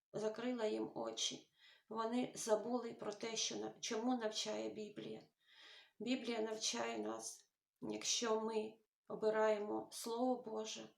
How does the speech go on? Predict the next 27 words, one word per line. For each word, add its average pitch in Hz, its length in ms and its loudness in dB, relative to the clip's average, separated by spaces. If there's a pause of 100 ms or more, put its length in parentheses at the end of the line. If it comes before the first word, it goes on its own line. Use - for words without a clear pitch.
(360)
якщо 220 420 2
ми 220 160 2
вибираємо 214 640 4
Ісуса 220 440 -4
Христа 233 480 -2
в 247 80 -2
своєму 220 420 -4
житті 220 560 -6 (380)
і 226 100 -2
слідувати 220 680 0
заповідям 220 800 2
Ісуса 214 440 -2
Христа, 214 600 -6 (340)
то 214 120 -2
це 262 180 0
приведе 214 880 0
нас 220 360 2
до 214 120 0
життя. 220 560 -6 (560)
Але 214 240 4
якщо 220 440 2
ми 220 100 2
вибираємо 214 880 6 (920)
таких 262 360 2
священників, 220 1000 2
якщо 226 420 0
ми 220 320 -2